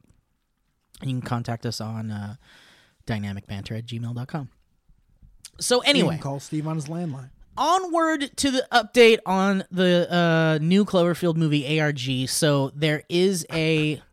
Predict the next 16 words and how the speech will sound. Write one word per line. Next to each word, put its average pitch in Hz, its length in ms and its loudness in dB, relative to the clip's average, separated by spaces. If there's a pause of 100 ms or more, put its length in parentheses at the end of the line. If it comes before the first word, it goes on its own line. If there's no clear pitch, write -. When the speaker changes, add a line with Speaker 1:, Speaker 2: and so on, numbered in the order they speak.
(760)
Speaker 1:
the 156 100 0
Tagruado 170 880 4
dot 139 260 -2
J 139 320 -2
P 151 340 -4
website 120 800 -4 (220)
was 120 320 -2
updated, 95 760 -6 (300)
and, 127 380 -4
Speaker 2:
That's 120 240 0
Speaker 1:
um, 113 60 -2
Speaker 2:
that - 240 -6
weird 151 420 -2
drilling 127 460 -8
company. 107 500 -14 (480)
Speaker 1:
Right. 127 360 2